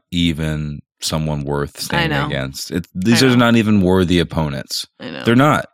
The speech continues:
Speaker 1: They're not. They have, they've put themselves into the position to execute this level of terror. But are they?
Speaker 2: You'd much rather have her go out standing against the Night King or something, you know?
Speaker 1: Right.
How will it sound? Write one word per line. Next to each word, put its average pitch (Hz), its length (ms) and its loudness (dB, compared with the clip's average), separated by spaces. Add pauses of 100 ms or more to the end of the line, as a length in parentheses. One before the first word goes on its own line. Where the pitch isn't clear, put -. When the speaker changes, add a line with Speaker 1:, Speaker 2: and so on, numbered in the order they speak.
Speaker 1:
They're 95 100 2
not. 90 280 2
They 98 120 2
have, 101 400 2 (400)
they've 101 200 2
put 143 200 0
themselves 104 600 2
into 92 260 -2
the 95 100 0
position 80 580 -4 (380)
to 85 240 0
execute 80 640 -2 (320)
this 85 380 -2
level 76 500 0
of 69 400 -4
terror. 69 480 -2 (800)
But 85 340 0 (540)
are 85 180 4
they? 90 440 0 (200)
Speaker 2:
You'd 220 160 0
much 233 240 2
rather 214 200 2
have 185 180 -2
her 170 100 0
go 160 200 0
out 147 220 2 (840)
standing 170 360 -4
against 156 260 -6
the 156 60 -8
Night 135 220 -6
King - 260 -12
or 175 60 -6
something, - 460 -10
you 131 140 -8
know? 95 220 -4 (380)
Speaker 1:
Right. - 220 -8